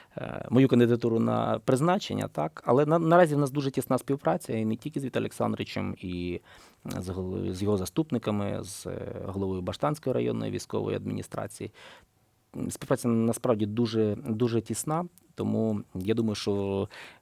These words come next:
е, майже кожного дня або через день звітуємо, е, що зроблено, виказуємо свої побажання, що треба було би от, от там, там, там, там допомогти нам. З цим питанням вже вирішено, давайте з наступним.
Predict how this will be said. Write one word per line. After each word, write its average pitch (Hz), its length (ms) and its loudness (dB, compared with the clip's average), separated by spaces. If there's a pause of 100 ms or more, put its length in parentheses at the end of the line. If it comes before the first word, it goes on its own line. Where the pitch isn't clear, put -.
е, - 240 -4 (180)
майже 110 460 6
кожного 104 400 2
дня 110 160 2
або 98 120 0
через 95 240 -4
день 95 160 -2
звітуємо, 92 720 -4
е, 98 100 -8 (400)
що - 240 2
зроблено, 117 640 4 (600)
виказуємо 117 480 6
свої 113 260 2
побажання, 113 580 4
що - 140 -6
треба 107 260 2
було 107 180 2
би 101 100 0
от, 98 140 -2 (480)
от 90 180 -4
там, 117 200 6
там, 107 220 2
там, 110 200 -2
там 107 180 2
допомогти 98 520 -4
нам. 95 360 -4
З - 60 -18
цим 110 200 -4
питанням 98 460 -2 (300)
вже 104 140 2
вирішено, 95 1080 0 (220)
давайте 98 400 0
з 95 60 -6
наступним. 98 580 -4